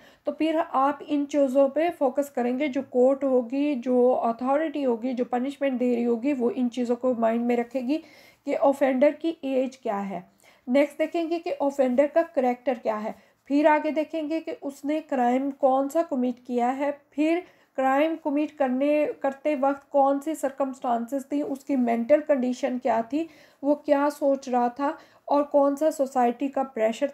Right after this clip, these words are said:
था। ये तमाम चीज़ें माइंड में रखते हुए वो उसको पनिशमेंट इम्पोज करेंगे। तो ये जो, अ, अ, अ, अ,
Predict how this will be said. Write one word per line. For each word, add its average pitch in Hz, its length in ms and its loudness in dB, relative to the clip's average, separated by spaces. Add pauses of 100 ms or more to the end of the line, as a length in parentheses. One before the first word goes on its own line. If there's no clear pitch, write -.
था। 320 60 0
ये 294 220 0
तमाम 262 540 0
चीज़ें 269 340 -4
माइंड 240 340 2
में 254 120 0
रखते 233 320 -4
हुए 269 400 0
वो 262 260 0
उसको 262 260 -2
पनिशमेंट 254 720 -4
इम्पोज 220 440 -2
करेंगे। 196 540 -6 (1700)
तो 294 60 4
ये 294 300 4
जो, 359 120 4
अ, - 160 0
अ, 262 600 4 (200)
अ, 254 180 -2
अ, 233 220 6